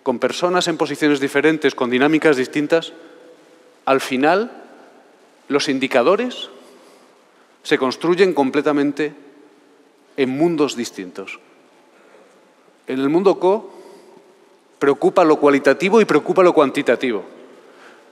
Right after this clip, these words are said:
Se hace la medición de manera compartida. Se define cómo vamos a medir juntos. Y además esos indicadores son ricos y complejos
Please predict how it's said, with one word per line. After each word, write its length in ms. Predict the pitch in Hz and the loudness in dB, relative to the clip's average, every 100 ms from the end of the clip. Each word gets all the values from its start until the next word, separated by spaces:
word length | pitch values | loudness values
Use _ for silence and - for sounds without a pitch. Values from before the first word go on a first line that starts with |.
| _ _ - | _ _ -10
Se 320 | - - 156 | -2 2 4
hace 420 | 196 - 240 240 - - - - - - _ _ _ _ _ _ _ - | 4 2 0 -2 -8 -20 -20 -20 -20 -20 _ _ _ _ _ _ _ -12
la 760 | - 135 135 123 - - - - | -4 2 4 2 -2 -14 -20 -8
medición 840 | 151 147 127 131 - 175 214 262 - - - - - - - - - _ _ _ _ | -2 0 0 -2 -2 0 2 0 -8 -18 -20 -20 -20 -20 -20 -20 -20 _ _ _ _
de 140 | 113 131 | -2 0
manera 340 | 131 156 180 | 2 4 2
compartida. 580 | 165 147 135 185 127 95 - - - - - _ | 2 0 0 -2 -2 -4 -10 -20 -20 -20 -20 _
Se 220 | - 151 | 0 2
define 720 | 131 135 - 233 175 107 - - - - | 2 2 2 2 2 0 -8 -20 -20 -4
cómo 240 | - 175 175 | 0 2 4
vamos 300 | 175 165 156 | 4 2 2
a 40 | |
medir 280 | 143 147 160 | 2 2 0
juntos. 500 | 156 143 107 101 - - - - - - _ _ 165 | -4 -4 -4 -8 -10 -18 -20 -20 -20 -20 _ _ 0
Y 60 | |
además 360 | 151 139 175 190 | 2 4 2 0
esos 220 | 185 190 | -4 -4
indicadores 420 | 175 160 160 180 | -2 2 4 4
son 160 | 170 151 | 2 -2
ricos 300 | 165 175 180 | -2 -2 -2
y 40 | |
complejos 640 | 143 139 156 156 - 95 | 0 0 0 0 -2 -12